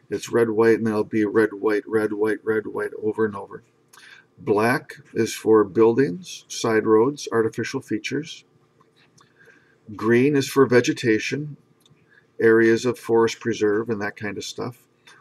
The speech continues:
or farm fields. Blue is for rivers, streams, and other water areas. Brown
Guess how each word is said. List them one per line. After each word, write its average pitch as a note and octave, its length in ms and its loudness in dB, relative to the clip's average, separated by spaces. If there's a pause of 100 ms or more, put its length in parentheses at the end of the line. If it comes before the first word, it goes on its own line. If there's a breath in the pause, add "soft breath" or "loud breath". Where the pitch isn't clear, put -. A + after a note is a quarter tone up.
(140 soft breath)
or D#3 140 0
farm A2 320 -2
fields. G#2 580 -8 (2250 soft breath)
Blue B2+ 320 8
is C3 100 2
for A#2 180 2
rivers, B2+ 460 2
streams, B2 640 -6
and A2+ 120 -8
other A2+ 260 2
water G#2+ 300 2
areas. G#2 580 -6 (960 soft breath)
Brown A#2 680 2